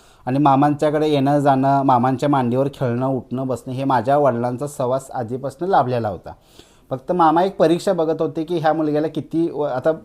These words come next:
किती वेळा जपतात, किती वर्ष. मग कसं कसं त्यावेळेला मग नंतर काय की दहा वर्षानंतर घरची लोकांची सगळी गुडघड टेकली. मग त्यावेळेला मामांचा त्यांना धीर मिळाला. त्यावेळेला माझ्या आजींच्याकडे परत मामांच्याकडे घेऊन गेले आणि तो जो आजार, जो फिटसारखा आजार, आज कुठला डॉक्टर बरा करत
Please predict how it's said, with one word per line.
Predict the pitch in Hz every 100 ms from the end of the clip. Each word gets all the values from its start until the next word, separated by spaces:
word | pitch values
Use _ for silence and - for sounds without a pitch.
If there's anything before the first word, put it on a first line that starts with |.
| - 139
किती | 147 160 180
वेळा | 175 175 190
जपतात, | 165 147 - - 156
किती | 143 120
वर्ष. | 131 104 - 92 _ _ _ -
मग | 120
कसं | 139 165
कसं | 151 131 110
त्यावेळेला | 135 143 151
मग | 160 160
नंतर | 151 147 170
काय | 170
की | 160
दहा | 165 139 143
वर्षानंतर | 151 139 156 147 165
घरची | 151 120 151
लोकांची | 147 139 139 - _ 160 156
सगळी | 143 156
गुडघड | 151 131 143 135
टेकली. | 127 90 80 _ _ _ _ -
मग | 117 -
त्यावेळेला | 139 147 160 175
मामांचा | 170 147 143 165 175
त्यांना | 185 180 175
धीर | 147 143
मिळाला. | 131 101 92
त्यावेळेला | - 135 143 160
माझ्या | 156 131 156
आजींच्याकडे | 135 135 151 156 151 156
परत | 151 147
मामांच्याकडे | 156 139 135 139 147 147
घेऊन | 135 143
गेले | 135 104 135 - _ _ _
आणि | 127 117
तो | 147
जो | 151 165
आजार, | 143 113 143 139 - 110
जो | 139
फिटसारखा | 143 135 - 135 139 135
आजार, | 117 123
आज | - 123
कुठला | 123 113 131
डॉक्टर | 135 - 131
बरा | 131 123
करत | 123 123